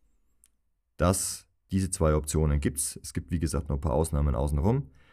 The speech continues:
doch die Regel sieht so aus. Und was die sexuellen Bedürfnisse angeht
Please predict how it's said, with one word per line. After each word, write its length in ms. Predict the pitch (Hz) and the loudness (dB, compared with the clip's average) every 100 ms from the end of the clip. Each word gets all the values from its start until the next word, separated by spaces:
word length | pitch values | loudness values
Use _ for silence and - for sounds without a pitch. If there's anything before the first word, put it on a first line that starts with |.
| _ _ | _ _
doch 140 | 82 76 | -2 0
die 100 | 76 | 2
Regel 320 | 76 78 82 | 4 4 2
sieht 300 | - 73 - - | 0 -4 -4 -6
so 260 | - 82 | 0 0
aus. 300 | 64 64 - - | 0 -4 -6 4
Und 380 | 143 107 - - - _ - - - | 6 6 0 -12 -20 _ -20 -20 0
was 200 | 101 92 | 2 2
die 100 | 92 | 2
sexuellen 680 | - - 87 80 80 73 71 | 2 2 2 4 6 4 2
Bedürfnisse 640 | 76 143 170 80 69 60 | 2 2 2 0 0 -4
angeht 460 | - - - - | -6 -8 -10 -12